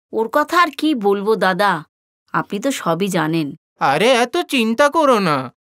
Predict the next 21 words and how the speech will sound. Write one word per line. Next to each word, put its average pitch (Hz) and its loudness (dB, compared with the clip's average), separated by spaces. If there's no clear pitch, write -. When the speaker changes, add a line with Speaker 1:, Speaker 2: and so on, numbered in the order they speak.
Speaker 2:
আমাদের 175 2
মনিকা 220 0
মাও 285 4
খুব 320 -2
ভালো। 170 2
আরে 190 2
সরলা, 208 2
তোমাকে 208 0
একটা 254 0
জরুরি 240 0
কথা 240 2
বলার 269 2
ছিল। 151 -4
ওই 165 0
আমার 247 2
মুম্বাইয়ের 214 0
বন্ধু 190 0
আছে 254 0
না, 339 0
রামনাথ 196 0
বাবু? 247 0